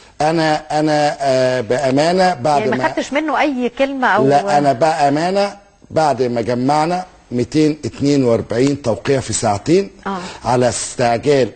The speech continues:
Speaker 1: الحكومة في مناقشة قانون الإعلام الموحد، قابلت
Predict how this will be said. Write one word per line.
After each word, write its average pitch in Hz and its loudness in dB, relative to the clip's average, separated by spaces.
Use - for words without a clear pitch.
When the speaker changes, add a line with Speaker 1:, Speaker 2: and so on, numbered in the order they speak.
Speaker 1:
الحكومة 113 -2
في 127 0
مناقشة 117 -2
قانون 123 2
الإعلام 117 0
الموحد، 123 0
قابلت 143 2